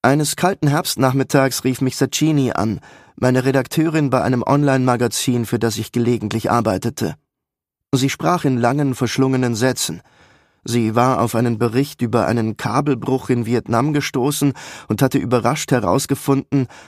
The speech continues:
dass beinahe die gesamte interkontinentale Information der Welt durch zerbrechliche Röhren auf dem Meeresgrund floss. Wir anderen glaubten zumeist, dass die Cloud in der Luft beheimatet sei, sagte sie,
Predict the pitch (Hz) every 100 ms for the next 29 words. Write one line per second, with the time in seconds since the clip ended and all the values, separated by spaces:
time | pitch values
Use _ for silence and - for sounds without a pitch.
0 | _ - - - 98 156 156 151 143 123
1 | 123 110 123 180 160 - 180 156 147 131
2 | 131 127 117 110 120 143 - 120 117 117
3 | 104 - 120 131 139 120 127 131 123 -
4 | - 98 - 98 - 117 135 123 117 95
5 | 110 123 123 123 80 - 127 131 156 -
6 | - - - 57 - - - - _ _
7 | _ _ _ _ _ _ _ _ - -
8 | - - - 143 156 147 143 139 151 -
9 | 143 - 139 143 143 139 - 120 - 127
10 | 135 139 135 139 170 - - - 120 123
11 | 131 127 127 123 131 127 117 113 117 -
12 | 120 123 123